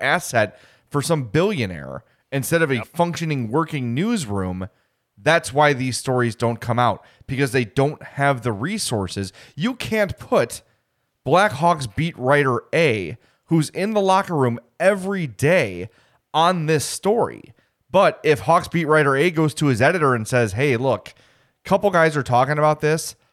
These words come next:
Speaker 1: Obviously, in my position where I need to be around these guys every day, I can't just start investigating this story. You need to give me someone that can help me with this, or send someone out on their o-, own to handle this story."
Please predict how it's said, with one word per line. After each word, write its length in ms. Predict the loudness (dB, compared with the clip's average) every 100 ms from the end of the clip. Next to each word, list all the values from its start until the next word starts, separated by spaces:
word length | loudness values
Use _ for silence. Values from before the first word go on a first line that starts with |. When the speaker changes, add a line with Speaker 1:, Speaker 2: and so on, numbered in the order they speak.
| _ _ 0
Speaker 1:
Obviously, 460 | 2 2 0 0
in 80 | 2
my 180 | 2 2
position 480 | 0 -2 -2 -2 0
where 120 | 0
I 40 |
need 140 | 0 -2
to 60 |
be 120 | 0
around 260 | 2 2 2
these 160 | 0 0
guys 220 | 0 2
every 240 | -2 0
day, 160 | 0 0
I 40 |
can't 200 | -2 -4
just 140 | -4 -2
start 160 | -2
investigating 760 | -2 -2 -2 -2 -2 -2 -2 -6
this 160 | -8
story. 560 | -8 -4 0 0 -2 -8 _ _ _ _
You 140 | -2 0
need 140 | 0
to 60 | -6
give 340 | -6 -4 -2
me 160 | -2 -4
someone 400 | -2 0 0 -2
that 100 | -4
can 120 | 0
help 200 | 0 0
me 120 | -2
with 160 | -6 -6
this, 320 | -6 -6 -10 _ -4
or 160 | -2
send 240 | 0 -2 0
someone 220 | 0 2
out 140 | 2
on 180 | 0 0
their 240 | 0 -2 -4
o-, 100 | -2
own 240 | -2 0
to 80 | -2
handle 320 | -2 -2 -2
this 180 | -2 -4
story." 500 | -4 -2 0 0 -4